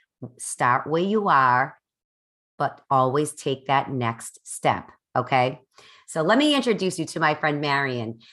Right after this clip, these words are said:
As I said, she is a certified health coach, cookbook author, meal planning expert, public speaker, and she's a mom.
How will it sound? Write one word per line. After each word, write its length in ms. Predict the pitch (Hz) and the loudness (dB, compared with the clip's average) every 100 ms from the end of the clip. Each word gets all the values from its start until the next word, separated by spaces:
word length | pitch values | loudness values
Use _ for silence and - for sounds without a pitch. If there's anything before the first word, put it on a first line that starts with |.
| _ _ - | _ _ 2
As 220 | 160 247 | 4 4
I 100 | 294 | 2
said, 560 | 311 - 143 143 175 | 2 2 2 2 -2
she 220 | - - 151 | -8 -4 -4
is 120 | 151 | -2
a 60 | |
certified 640 | 147 - 190 254 - 147 139 | -6 -4 -2 -2 0 0 0
health 320 | 131 127 123 | -2 -4 -4
coach, 460 | - 123 127 - - _ | -4 -2 -2 -6 -16 _
cookbook 520 | - - 220 - 220 - | -6 0 0 4 2 4
author, 640 | 143 123 135 117 131 - _ - | 2 2 0 -2 -4 -8 _ -6
meal 340 | 156 170 196 | -2 2 0
planning 540 | 208 - 156 147 135 131 | -2 -6 -6 -2 -2 -2
expert, 640 | 131 - - 120 123 - _ _ | -4 -4 -2 0 0 -4 _ _
public 300 | - 277 285 | 0 0 0
speaker, 520 | - - 151 151 151 - | -6 -4 -4 0 -2 0
and 240 | 156 190 202 | -2 -2 -2
she's 180 | 127 | -4
a 40 | 127 | -2
mom. 420 | 135 143 101 101 | 2 2 2 -6